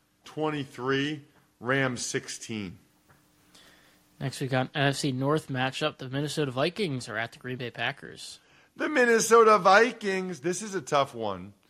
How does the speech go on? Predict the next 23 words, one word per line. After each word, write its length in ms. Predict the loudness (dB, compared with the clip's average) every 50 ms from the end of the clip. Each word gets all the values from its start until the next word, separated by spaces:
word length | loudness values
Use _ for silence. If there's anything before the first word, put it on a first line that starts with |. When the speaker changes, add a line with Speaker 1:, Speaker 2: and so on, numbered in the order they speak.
| _ _ _ _ _ _ -16
Speaker 1:
because 300 | -14 -8 -6 -4 -2 0
I 80 | -2 -2
kind 240 | 0 -2 -2 -2 -2
of 100 | -4 -6
expect 460 | -6 -8 -8 -4 -2 -2 -2 -2 -4
the 80 | -10
Packers 540 | -8 -2 0 0 0 0 0 -4 -8 -8 -8
to 120 | -10 -10 -6
bounce 360 | -4 -2 -2 -2 -4 -6 -10
back 440 | -8 -4 -4 -2 -2 -4 -6 -12 _ _ _ _ _ _ _ _ _
from 180 | -10 -8 -6 -4
that 200 | -4 -4 -4 -8 -12
really 720 | -14 -10 -8 -4 -2 -2 0 0 0 0 -2 -2 -4 -6
poor 240 | -8 -6 -4 -4 -2
performance 720 | -4 -6 -10 -8 -4 -4 -4 -4 -6 -8 -10 -12 -14 -16 -14 -14
against 360 | -10 -8 -6 -6 -6 -6 -8
the 60 | -8
Broncos. 680 | -6 -4 -4 -4 -4 -4 -4 -6 -6 -6 -6 -8 -14 -18 _ _ _ _ _ _ _ _ _ -2
And 320 | 0 0 2 0 0 -2
I 80 | -2 -2
expect 360 | -4 -6 -6 -6 -6 -6 -4
the 80 | -4
Vikings, 760 | 0 2 2 2 2 0 -4 -6 -6 -8 -10 -12 -14 -18 -20